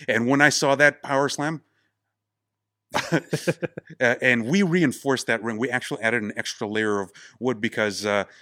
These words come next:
Speaker 1: between, uh, Big Hoss and L A Tank, we're talking, like, almost seven hundred pounds there in the
Speaker 2: Jeez.
Speaker 1: ring.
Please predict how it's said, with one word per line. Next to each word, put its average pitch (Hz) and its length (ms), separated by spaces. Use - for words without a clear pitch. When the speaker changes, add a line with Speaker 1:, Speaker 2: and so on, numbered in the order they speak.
Speaker 1:
between, 151 560
uh, 107 220
Big 160 200
Hoss 131 400
and 110 120
L 123 180
A 120 100
Tank, 120 340
we're 135 100
talking, 117 320
like, 104 300
almost 113 280
seven 113 220
hundred 104 280
pounds 104 360
there 95 180
in 98 120
the 104 80
Speaker 2:
Jeez. 104 80
Speaker 1:
ring. 104 280